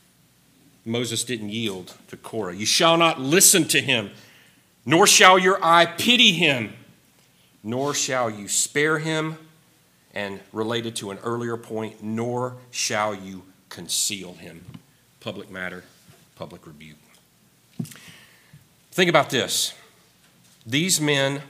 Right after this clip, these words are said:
rejected God's word. They, they sought to set up another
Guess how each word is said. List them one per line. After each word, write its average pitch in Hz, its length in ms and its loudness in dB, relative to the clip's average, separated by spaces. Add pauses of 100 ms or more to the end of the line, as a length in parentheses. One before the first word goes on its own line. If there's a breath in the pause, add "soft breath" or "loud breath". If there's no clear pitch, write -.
(160)
rejected 120 960 -2
God's 110 580 0
word. 107 460 0 (160)
They, 110 320 -4
they 120 100 2
sought 156 340 -2
to 160 80 -2
set - 460 4
up 156 260 2 (320 loud breath)
another 139 680 -2